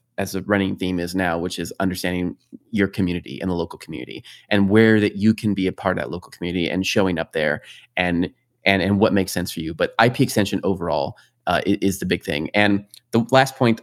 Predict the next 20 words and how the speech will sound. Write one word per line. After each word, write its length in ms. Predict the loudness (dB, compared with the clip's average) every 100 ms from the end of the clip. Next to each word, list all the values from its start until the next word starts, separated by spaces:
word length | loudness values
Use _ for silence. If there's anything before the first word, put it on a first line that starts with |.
| 0
on 200 | 0 2
this 220 | 0 -2
is 220 | -2 -2 0
this 240 | 2 4
isn't 280 | 2 2 2
just 300 | 0 0 -4 _ _ _ _ _ _ -6
a 60 |
thing 260 | 0 2 4
that 140 | 2
is 260 | 0 0 -4 _ -8
attractions 560 | -2 -2 0 -2 -2
only, 400 | 0 0 -2 -6 -12 -20 _ _ _ 0
right? 300 | 2 4 2
We're 160 | 2
seeing 240 | 4 4 4
I 140 | 2
P 160 | 2 0
extension 720 | 2 2 2 2 2 2 -2 _ _ _ _ _ _ _ _ _ _ _
from 280 | 4 4 4
brands 640 | 2 2 2 -2 -8 -8